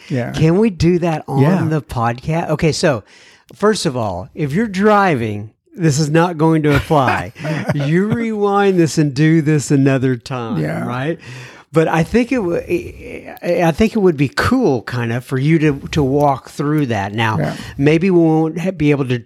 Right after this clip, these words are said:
Speaker 2: tr-, uh, take the silence as, as far as we normally would in
Speaker 1: Yeah.
Speaker 2: a meeting.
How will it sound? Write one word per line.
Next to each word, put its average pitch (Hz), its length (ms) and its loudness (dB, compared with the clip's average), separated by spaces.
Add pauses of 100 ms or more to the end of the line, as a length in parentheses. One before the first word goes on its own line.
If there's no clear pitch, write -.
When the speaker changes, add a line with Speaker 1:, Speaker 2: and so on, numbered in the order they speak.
(120)
Speaker 2:
tr-, - 240 -6
uh, 160 140 0
take 143 300 -4
the 123 80 -6
silence 139 680 0
as, 113 200 0
as 120 260 -4
far 123 300 2
as 113 120 2
we 110 360 -2
normally 135 560 2
would 135 260 2
in 120 160 2
Speaker 1:
Yeah. 113 80 0
Speaker 2:
a - 20 0
meeting. 135 380 0